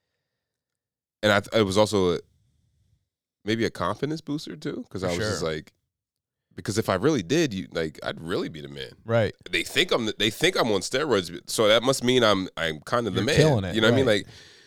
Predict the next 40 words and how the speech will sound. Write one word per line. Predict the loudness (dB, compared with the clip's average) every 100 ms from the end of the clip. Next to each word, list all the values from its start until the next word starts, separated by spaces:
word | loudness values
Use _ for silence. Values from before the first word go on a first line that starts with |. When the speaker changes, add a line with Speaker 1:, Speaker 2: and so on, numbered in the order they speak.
| _ _ _ _
Speaker 1:
but, | -4
w-, | -4 -14 _
like, | -4 -4 -8 -20 _ _ _ _ _ _ _
then | 2
I | 4
used | 2 2
to | 0
imagine, | 2 0 0
like, | -2 -4 -8 _ _ _
well, | -4 -2 -2 -4 _ _ _ _ _
I, | -6 -6 _ _ -10
and, | -10 -10 -10
and | -10
it | -6
goes | -6 -6
back, | -4 -6
circling | -2 -4 -2 -4 -4
back | -8 -8
to | -12
what | -12
you | -10
said, | -8 -8
like, | -10 -12 _ _ _
mixed | -2 -2 -2 -8
with | -6 -6 -6 -8
natural | -6 -6 -8 -6 -6 -6 -10 _ _ _ _ _
abilities. | -8 -4 -2 -4 -12 -14 -12
Speaker 2:
Yes. | -12 -10 -12 -14 -14 -16 -20 _ _ _ _ _
Yes. | -12 -10 -10 -10
Speaker 1:
It's | -10 -10
a | -10 _ -16
dangerous, | -12 -10 -8 -8 -8 -12
dangerous, | -12 -12 -12 -12 -10
I, | -8 -8 -8
I |
wanna | -6 -6
say, | -8 -14 _
well, | -2 -2 -2
obviously | -2 0 -2 -8
it's | -10 -14